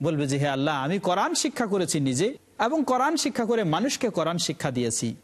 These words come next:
আমি ছিলাম একজন বড় আলেম, আমি ছিলাম একজন বড় কারি, বড় মুফাসসির।"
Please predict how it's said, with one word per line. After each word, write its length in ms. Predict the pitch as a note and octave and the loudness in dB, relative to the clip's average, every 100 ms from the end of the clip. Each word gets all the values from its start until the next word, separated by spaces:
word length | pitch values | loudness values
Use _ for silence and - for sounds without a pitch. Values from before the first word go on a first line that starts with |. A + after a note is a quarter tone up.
| _ - | _ -4
আমি 200 | F#3 C4 | 0 2
ছিলাম 300 | B3+ B3 A#3 | 2 0 2
একজন 280 | G#3 A3+ G3 | 2 2 2
বড় 180 | F3+ E3+ | 2 2
আলেম, 480 | C#3 C#3+ E3+ C3 A#2 | 2 2 0 0 -2
আমি 200 | - B3 | -2 0
ছিলাম 280 | - B3+ B3 | 0 0 0
একজন 300 | G#3+ F3+ G3+ | 0 0 2
বড় 180 | F3 F3 | 2 0
কারি, 480 | F3 C3 C#3+ E3+ A#2 - E3+ | 0 -2 0 0 -2 -6 -2
বড় 160 | C3+ D3+ | 0 0
মুফাসসির।" 640 | C3+ A#2 E3+ - C3+ A2 | -2 -2 -2 -2 -2 -4